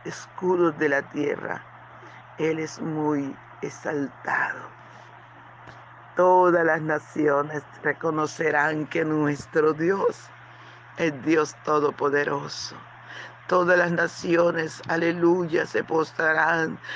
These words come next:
porque dice su palabra que toda rodilla se doblará delante de nuestro Dios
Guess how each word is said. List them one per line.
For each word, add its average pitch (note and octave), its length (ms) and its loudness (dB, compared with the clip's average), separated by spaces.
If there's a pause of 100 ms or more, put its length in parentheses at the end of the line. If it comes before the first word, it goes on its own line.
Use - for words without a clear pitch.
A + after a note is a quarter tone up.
(160)
porque E3+ 320 0
dice F#3 300 0
su F3+ 200 0
palabra E3 680 2
que E3 120 0
toda F3 300 2
rodilla E3 840 2
se - 200 -4
doblará D#3 680 0
delante D#3+ 640 0
de D3+ 140 2
nuestro D#3 500 -2
Dios D#3 480 0